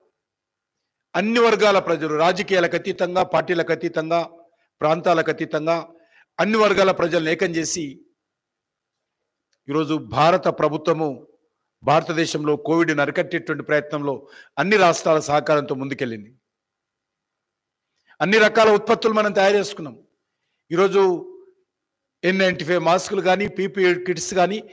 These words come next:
ఇతర దేశాలకు ఎగుమతి చేస్తా ఉన్నాం. అన్నిటికంటే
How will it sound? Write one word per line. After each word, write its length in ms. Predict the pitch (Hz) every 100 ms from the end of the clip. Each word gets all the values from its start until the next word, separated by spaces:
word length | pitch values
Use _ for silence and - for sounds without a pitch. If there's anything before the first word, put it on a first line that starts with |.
| - -
ఇతర 240 | 180 233 233
దేశాలకు 460 | 220 214 202 170
ఎగుమతి 380 | 185 156 165 -
చేస్తా 220 | 143 - 117
ఉన్నాం. 220 | 110 117 _ _ _ _ _ _ _ _ _ _ _ _ _ _ _ _ _ _ -
అన్నిటికంటే 560 | 156 208 214 214 214